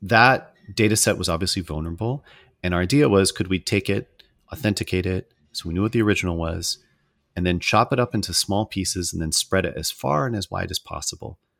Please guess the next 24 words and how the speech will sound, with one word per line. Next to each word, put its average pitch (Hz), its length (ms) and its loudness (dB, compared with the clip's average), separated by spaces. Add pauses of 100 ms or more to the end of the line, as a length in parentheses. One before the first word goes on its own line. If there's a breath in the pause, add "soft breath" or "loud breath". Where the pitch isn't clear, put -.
(260)
so - 180 -2
that 82 200 -4
it - 100 -8
would 87 180 -4
be 82 240 -4
decentralized 92 760 2
in 85 80 -2
its - 140 -4
storage, 78 600 -6 (680)
and 87 140 -4
then 90 120 0
use 98 160 0
cryptographic - 600 -8
proofs 185 480 -2
to - 120 -8
prove 139 440 2
that - 120 -2
those 117 220 0
small 107 300 0
shards 107 680 0 (1080 soft breath)
could - 160 0
retain 98 380 0
their 85 160 0
integrity. 78 580 -8